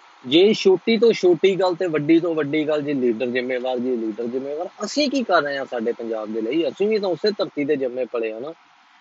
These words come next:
ਜੇ ਬਾਹਰਲੇ ਮੁਲਕਾਂ ਦੇ ਵਿੱਚ ਆਣ ਕੇ ਅੱਜ ਸਾਨੂੰ ਇਹ ਲੱਗਦਾ ਵੀ ਸਾਡੀ ਧਰਤੀ ਨਾਲ, ਯਾਰ, ਬਾਹਰਲੇ ਮੁਲਕਾਂ ਦੇ ਵਿੱਚ ਅੱਠ ਅੱਠ ਮਹੀਨੇ ਬਰਫ਼ ਪਈ ਰਹਿੰਦੀ ਆ, ਮੌਸਮ ਇੰਨਾ ਕੁ ਵਧੀਆ ਨਹੀਂ, ਪਰ ਫਿਰ ਵੀ ਤਰੱਕੀ ਕਰ ਰਹੇ ਨੇ। ਯਾਰ, ਸਿਸਟਮ ਬੜਾ ਵਧੀਆ। ਸਾਡੇ ਕਿਤੇ ਸਿਸਟਮ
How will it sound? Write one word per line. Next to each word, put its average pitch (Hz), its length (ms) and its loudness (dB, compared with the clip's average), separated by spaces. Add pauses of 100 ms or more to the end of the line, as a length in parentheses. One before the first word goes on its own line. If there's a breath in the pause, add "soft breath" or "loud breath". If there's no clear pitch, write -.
(120)
ਜੇ 160 120 4
ਬਾਹਰਲੇ 202 480 2
ਮੁਲਕਾਂ 160 380 -2
ਦੇ 160 100 0
ਵਿੱਚ 151 260 -4
ਆਣ 127 220 -6
ਕੇ 123 320 0
ਅੱਜ 143 140 0
ਸਾਨੂੰ 139 420 -6
ਇਹ 165 140 2
ਲੱਗਦਾ 123 340 0
ਵੀ 135 140 -4
ਸਾਡੀ 127 380 -2
ਧਰਤੀ 147 420 -4
ਨਾਲ, 151 100 -4
ਯਾਰ, 143 240 -4
ਬਾਹਰਲੇ 156 420 -2
ਮੁਲਕਾਂ 147 360 -10
ਦੇ 151 80 -6
ਵਿੱਚ 147 180 -8 (560 soft breath)
ਅੱਠ 143 160 -2
ਅੱਠ 160 80 -2
ਮਹੀਨੇ 156 300 -2
ਬਰਫ਼ 120 240 -2 (120)
ਪਈ 147 140 -2
ਰਹਿੰਦੀ 156 320 -2
ਆ, 151 80 -4
ਮੌਸਮ 139 440 -8
ਇੰਨਾ 156 180 -8
ਕੁ 151 200 -2
ਵਧੀਆ 139 360 -2
ਨਹੀਂ, 170 120 -2
ਪਰ 165 140 0
ਫਿਰ 123 260 -4
ਵੀ 139 100 0
ਤਰੱਕੀ 135 380 -4
ਕਰ 127 180 -2
ਰਹੇ 139 100 -4
ਨੇ। 135 100 -8
ਯਾਰ, 143 120 -6
ਸਿਸਟਮ 175 440 -6
ਬੜਾ 120 200 -2
ਵਧੀਆ। 117 300 -6 (380)
ਸਾਡੇ 180 420 2
ਕਿਤੇ 175 200 2
ਸਿਸਟਮ 156 440 -8